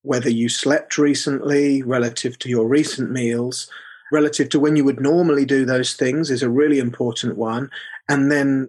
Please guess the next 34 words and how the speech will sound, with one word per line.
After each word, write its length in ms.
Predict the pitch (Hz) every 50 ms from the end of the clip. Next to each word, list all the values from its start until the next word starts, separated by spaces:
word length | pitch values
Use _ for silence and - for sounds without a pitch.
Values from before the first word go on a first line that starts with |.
| _ _ -
lastly, 600 | 123 143 147 156 151 - - 139 123 113 127 127
but 220 | 127 127 80 -
not 200 | 131 131 120 -
least, 480 | 117 135 139 127 117 123 120 - - 143
is 220 | 139 139 135 131
relative 520 | 120 143 147 151 147 147 - 151 143 147 -
to 160 | - 143 156
exercise, 720 | 127 - - - - 123 - - 123 107 107 107 107 -
which 200 | 139 135 135 -
is 160 | 143 131 131 139
where 220 | 147 151 156 151
we 120 | 139 127
suddenly 520 | 120 - - - 135 123 117 120 117 117 113
find 440 | - - 127 123 120 120 123 120 123
that 200 | 131 127 - - - - - - _ _ _ _ _ _ -
this 280 | 135 143 135 131 -
area 460 | 139 135 139 139 135 131 123 120 117 113
has 260 | 110 - 131 123 -
particular 840 | - - - 123 - - - - 170 - - - 139 131 127 123 123
importance 720 | 120 117 - - 143 143 143 - - - 110 110 110 -
for 200 | - - 143 135
individuals 640 | 131 127 123 127 120 131 131 120 123 127 127 127 123
who 180 | - - 135 131
are 60 | 123
physically 500 | - - 147 123 127 131 - - - 131
active, 460 | 143 165 - - - - - 104 101 - -
because 260 | 127 - - 123 123
that's 240 | 139 127 113 - -
a 60 | -
critical 480 | - - 175 170 170 - - - - 127
decision 540 | 110 110 - - 117 113 110 117 110 113
then 180 | 113 107 107 113
as 180 | 117 117 - -
to, 220 | - 131 123 120